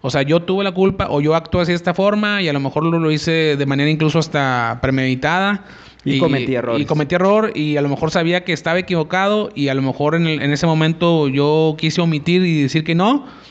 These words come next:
Speaker 1: Y, y, y sí es cierto, o sea, sucedió eso, ¿verdad? Y, y, y de, de tal manera, o sea, ya date cuenta y ser capaz de que incluso el, parte de ese reconocimiento, pues, de ese error o de lo que haya acontecido,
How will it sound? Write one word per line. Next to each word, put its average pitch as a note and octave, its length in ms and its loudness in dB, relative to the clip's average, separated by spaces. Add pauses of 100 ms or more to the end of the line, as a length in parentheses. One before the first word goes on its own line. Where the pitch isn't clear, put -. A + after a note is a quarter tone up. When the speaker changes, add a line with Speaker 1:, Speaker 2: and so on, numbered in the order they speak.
(400)
Speaker 1:
Y, C#3+ 520 2
y, C#3 1000 2
y B2+ 60 0
sí D3+ 100 0
es C#3 40 -2
cierto, A#3+ 280 -2
o D#3+ 40 2
sea, C3 180 0
sucedió C#3+ 500 0
eso, - 220 -4 (220)
¿verdad? B2 260 -14 (600)
Y, C#3+ 220 2
y, D3 300 4
y D3+ 40 4
de, D3 200 4
de D3 140 0
tal E3 200 0
manera, G3+ 320 0
o - 20 -2
sea, F3 180 0
ya D#3 160 0
date E3+ 360 -2
cuenta F3+ 420 -2
y C3+ 140 -2
ser D3 240 -6
capaz F3 540 -2
de F3 60 -4
que E3+ 100 -4
incluso D#3+ 440 2
el, D3+ 140 -2
parte D#3 420 -4
de F3 60 2
ese F3 160 0
reconocimiento, D#3+ 920 -2 (440)
pues, C3 160 2
de C3+ 140 2
ese C3 160 -2
error E3 380 2
o C#3 140 0
de C3+ 80 2
lo C3 160 -2
que C3 260 -6
haya C#3 180 -2
acontecido, E3+ 580 2